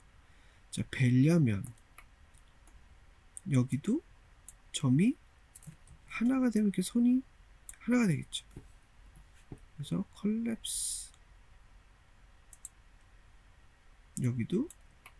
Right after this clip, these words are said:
컬랩스. 자, 여기는, 여기도 컬랩스, 여기도 컬랩스 해줘야겠죠. 그러면 컬랩스를 해주면은 이렇게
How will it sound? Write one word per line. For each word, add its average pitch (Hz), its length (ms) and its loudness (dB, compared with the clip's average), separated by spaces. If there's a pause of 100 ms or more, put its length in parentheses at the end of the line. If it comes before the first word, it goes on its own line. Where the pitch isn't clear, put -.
(440)
컬랩스. - 1000 -6 (3000)
자, - 200 -8
여기는, 143 500 2 (760)
여기도 202 300 2
컬랩스, 226 560 2
여기도 170 200 4
컬랩스 202 400 0
해줘야겠죠. 175 580 -2 (540)
그러면 160 580 2 (520)
컬랩스를 214 320 -2
해주면은 202 1000 2
이렇게 165 560 -2